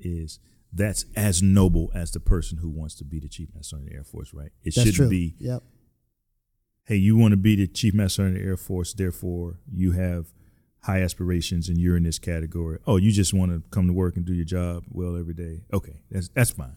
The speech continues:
Speaker 1: And you, you know, you just, you
Speaker 2: Right,
Speaker 1: just say
Speaker 2: right,
Speaker 1: that.
Speaker 2: right,
Speaker 1: No,
Speaker 2: right.
Speaker 1: this, this is just
Speaker 2: Right.
Speaker 1: as noble as
Speaker 2: Yeah, and so I'm gonna
Speaker 1: as that.
Speaker 2: invest more in
Speaker 1: Yeah.
Speaker 2: this person over here that wants to be something, quote, that wants to be something to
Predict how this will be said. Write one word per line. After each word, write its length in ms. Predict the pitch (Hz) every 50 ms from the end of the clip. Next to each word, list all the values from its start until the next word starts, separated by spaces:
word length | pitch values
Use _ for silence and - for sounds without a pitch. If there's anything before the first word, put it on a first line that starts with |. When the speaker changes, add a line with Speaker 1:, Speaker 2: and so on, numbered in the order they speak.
| - _ _
Speaker 1:
And 180 | 87 80 78 85 -
you, 140 | - 82 90 - _
you 80 | - 87
know, 60 | 69 -
you 100 | - 92
just, 280 | 78 - - - - _ _ _ _ -
you 80 | 123
Speaker 2:
Right, 160 | 127 123 113 113
Speaker 1:
just 120 | - -
say 60 | 156
Speaker 2:
right, 200 | 143 135 117 - -
Speaker 1:
that. 40 |
Speaker 2:
right, 240 | - 123 113 - - -
Speaker 1:
No, 40 | 120
Speaker 2:
right. 60 | 117
Speaker 1:
this, 140 | 113 113 - -
this 280 | 92 107 123 113 - 98
is 200 | 90 85 - - - - - - -
just 220 | - 101 120 95 85
Speaker 2:
Right. 80 | 104
Speaker 1:
as 120 | 95 82 -
noble 380 | 92 90 87 82 87 78 76
as 320 | 73 76 - - - - - _
Speaker 2:
Yeah, 220 | - 135 120 117 -
and 160 | - 139 120
so 160 | - 156 151
I'm 160 | 151 160 175
gonna 240 | 165 170 170 160 156
Speaker 1:
as 60 | 147 139
that. 40 | 139
Speaker 2:
invest 260 | 170 170 160 131 -
more 200 | 156 156 156 151 143
in 60 | 151
Speaker 1:
Yeah. 60 | 165
Speaker 2:
this 80 | 165 -
person 400 | - 175 165 151 - - 147 147
over 200 | 143 139 131 135
here 280 | 131 165 165 151 143 135
that 260 | 131 131 127 127 123 - _ _ _ _
wants 260 | - 147 147 143 - -
to 40 | 143
be 160 | 131 143 139
something, 460 | 135 - 143 131 120 127 127 123 - - - - _ _ _ _ _ _ _ _ _ _ _ _ _ _ _
quote, 380 | - - 180 165 143 - - -
that 160 | - 131 127
wants 240 | 131 143 143 - -
to 60 | -
be 100 | - 135 127
something 520 | - - 147 139 131 - 139 131 127 123
to 580 | - - 135 131 127 123 123 123 123 120 120